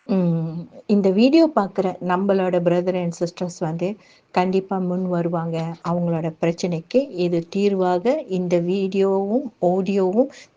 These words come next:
தீர்வாக இருக்கும் அப்படின்னு நம்ம நம்புவோம், ஆ, மா.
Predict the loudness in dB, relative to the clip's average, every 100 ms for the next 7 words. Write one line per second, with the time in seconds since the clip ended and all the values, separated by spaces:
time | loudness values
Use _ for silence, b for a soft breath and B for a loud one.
0 | -6 -2 0 0 -2 -2 -2 -2 -4 -6
1 | -4 -4 -6 -8 -8 -4 -2 -2 -4 -6
2 | -6 -4 -2 -2 -6 -10 -8 -4 -4 -6
3 | -10 -20 -10 -6 -4